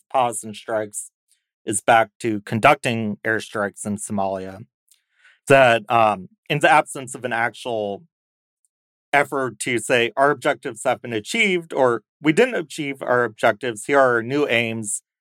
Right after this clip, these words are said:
they're achieved," um, there's not an, actually an end to the war, regardless of have you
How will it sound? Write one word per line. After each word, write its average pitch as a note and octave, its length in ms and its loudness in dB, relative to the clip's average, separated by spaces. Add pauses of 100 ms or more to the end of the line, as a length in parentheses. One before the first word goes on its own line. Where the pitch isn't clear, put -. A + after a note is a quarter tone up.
(240)
they're D#3+ 220 6
achieved," G#2+ 600 -8 (640)
um, G#2+ 360 2 (120)
there's C#3+ 280 0
not C3 220 0
an, A#2+ 120 -4 (140)
actually A#2 460 -2
an A#2 100 -10
end A#2 200 -4
to A2 60 -14
the G#2+ 140 -6
war, G#2+ 540 -2
regardless C#3 640 2
of G#2 320 -2 (600)
have C3+ 140 2
you A#2+ 380 -4